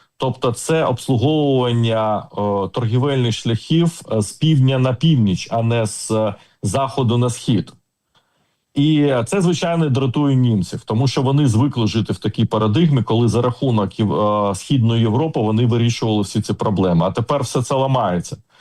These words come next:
Все це ламається, і вони тут будуть не головні. Вибудовується окрема структура, вибудовується, е,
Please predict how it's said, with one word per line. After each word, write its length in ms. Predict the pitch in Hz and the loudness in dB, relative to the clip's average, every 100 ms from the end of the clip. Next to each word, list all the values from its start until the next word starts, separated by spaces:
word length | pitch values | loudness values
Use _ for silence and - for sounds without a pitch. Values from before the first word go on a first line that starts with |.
| - _ | -20 _
Все 180 | - 139 | -6 -2
це 120 | 127 | 0
ламається, 600 | 131 127 123 156 165 135 139 | 2 2 2 2 0 0 2
і 80 | |
вони 260 | 127 123 135 | 2 4 2
тут 160 | 127 107 | 2 0
будуть 340 | 123 120 113 | 0 0 -2
не 60 | 120 | -2
головні. 580 | 120 120 117 117 90 - _ _ _ _ _ _ _ _ _ _ | 0 0 2 0 0 -4 _ _ _ _ _ _ _ _ _ _
Вибудовується 1040 | 135 104 185 147 190 214 190 151 135 117 135 | -2 0 2 4 4 4 2 2 0 0 -4
окрема 420 | 120 151 139 123 | -2 -2 -2 -4
структура, 800 | - 120 - - 101 98 123 143 | -4 -4 -4 -2 -2 0 -4 -4
вибудовується, 760 | 120 120 123 139 120 113 | 0 0 2 2 2 0
е, 40 | - | -2